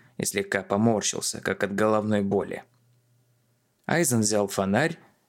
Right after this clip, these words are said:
и первым прошёл в тёмное здание. "Эй,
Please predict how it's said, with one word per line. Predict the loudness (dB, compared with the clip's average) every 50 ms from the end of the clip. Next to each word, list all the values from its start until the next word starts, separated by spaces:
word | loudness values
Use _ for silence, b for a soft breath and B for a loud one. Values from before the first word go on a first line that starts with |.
| _ -6
и | -6 -4
первым | 0 0 0 2 2 2 0 0
прошёл | 0 0 -2 -2 0 0 2 0
в | 0 0
тёмное | 0 0 0 2 2 2 2 0
здание. | 0 0 0 -2 -2 -2 -6 -10 -12 -14 -16 _ _ _ _ _ _ _ _ _ _ _ _ _ _ _ _ -2
"Эй, | 0 2 2 4 4 2 2 0 -2 -6 -12